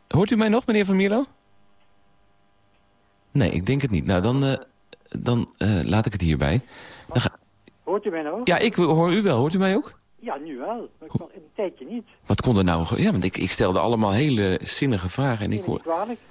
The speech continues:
Speaker 1: Nee, <laughs> dat geeft niks. Ehm, nee, wat ik wilde weten is... Want de, de schuld is weg, zei u, maar heeft u ook een klein beetje geld nu inmiddels?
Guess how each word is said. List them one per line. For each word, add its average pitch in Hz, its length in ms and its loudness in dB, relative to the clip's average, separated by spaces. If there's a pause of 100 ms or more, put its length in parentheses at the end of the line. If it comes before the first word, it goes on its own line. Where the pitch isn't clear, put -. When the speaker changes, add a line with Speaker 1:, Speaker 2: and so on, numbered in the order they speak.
(120)
Speaker 1:
Nee, 151 220 4
<laughs> - 0 -
dat 127 100 2
geeft - 280 0
niks. - 280 -2 (720)
Ehm, 156 560 2 (240)
nee, 196 220 2
wat 196 120 2
ik 185 100 -2
wilde 160 480 2
weten 214 360 0
is... 170 220 -2
Want 156 160 -2
de, 160 140 0
de 156 100 2
schuld 202 260 2
is 160 100 2
weg, 175 180 2
zei 135 200 2
u, 165 40 2
maar 170 120 2
heeft 185 140 0
u 202 60 4
ook 185 100 -2
een 175 80 0
klein 170 180 0
beetje 165 220 0
geld 180 180 2
nu 240 140 2
inmiddels? 185 400 0